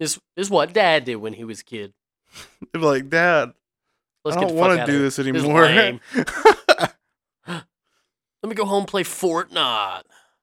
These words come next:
Speaker 2: Bro, I used to, well, I used to love, there was a place in Virginia that we used to go to called Fun Quest.
Speaker 1: Mm.
Speaker 2: Man, that name lived up to it.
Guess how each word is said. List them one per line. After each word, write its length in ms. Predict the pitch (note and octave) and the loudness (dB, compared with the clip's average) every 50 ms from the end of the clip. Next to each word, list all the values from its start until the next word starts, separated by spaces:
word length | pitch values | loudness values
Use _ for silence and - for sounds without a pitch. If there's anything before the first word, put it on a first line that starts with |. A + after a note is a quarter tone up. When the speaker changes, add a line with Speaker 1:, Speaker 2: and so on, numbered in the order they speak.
| _ _ _ _ _ _ _ _ _ _ _ _ - | _ _ _ _ _ _ _ _ _ _ _ _ -4
Speaker 2:
Bro, 140 | C#3+ C#3 C#3 | 0 0 2
I 40 | C#3 C#3 | 2 2
used 280 | D3 D3+ F3 E3+ - - | 2 0 -2 -2 -2 0
to, 240 | D#3+ C#3+ A#2+ - - _ _ _ | 0 0 0 -2 -6 _ _ _
well, 320 | D3 C#3+ C#3 C3+ C3+ - _ _ _ _ | -6 -4 -4 -4 -4 -6 _ _ _ _
I 60 | D3 | 2
used 160 | D#3+ E3+ E3 - | 2 2 2 2
to 60 | D3 | 0
love, 360 | C3 C3 C3 C3+ C3+ C3 - | 0 2 0 0 -2 -2 -2
there 100 | - D3 | -2 -2
was 120 | D3+ C#3+ C#3 | 0 -2 -4
a 40 | |
place 320 | C3 _ - C#3 C3+ - - | -6 _ -4 -4 -4 -4 -8
in 100 | B2+ B2+ | -10 -10
Virginia 460 | B2 A#2+ A#2+ B2 C3+ B2+ C3 C3 B2+ | -10 -14 -12 -10 -8 -8 -8 -8 -8
that 100 | B2 A#2+ | -10 -10
we 100 | A2 A2+ B2+ | -10 -10 -12
used 140 | B2+ - - | -14 -14 -18
to 60 | - | -12
go 160 | - C3 B2+ | -10 -8 -8
to 160 | C3 - - _ | -8 -10 -16 _
called 260 | _ B2+ A#2+ A2 - | _ -6 -6 -6 -8
Fun 280 | - A2 A2 B2+ C3+ | -8 -8 -8 -6 -8
Quest. 520 | - _ D3 D3 D3+ D#3+ D#3 - - _ _ _ _ _ _ D3 | -4 _ 0 2 2 0 -2 -6 -12 _ _ _ _ _ _ -8
Speaker 1:
Mm. 200 | C#3 C#3 C#3 - _ _ _ _ _ _ _ _ _ _ _ _ _ _ _ _ | -8 -8 -8 -10 _ _ _ _ _ _ _ _ _ _ _ _ _ _ _ _
Speaker 2:
Man, 320 | C#3+ C#3+ C#3 C3 B2 B2 - _ _ _ _ _ _ _ _ _ _ _ _ _ _ - | -4 -2 -2 -2 -4 -6 -12 _ _ _ _ _ _ _ _ _ _ _ _ _ _ 0
that 240 | D3 D#3+ E3 D3 | 4 4 4 4
name 280 | D3 D#3 D#3+ E3 D#3+ D#3+ | 4 0 0 0 0 2
lived 240 | D#3 D#3 D3 C#3 C#3 | 2 0 2 2 2
up 200 | C3+ C3+ - - | 0 0 0 -4
to 180 | - C3 G2 | -8 -10 -8
it. 140 | - - - | -8 -12 -14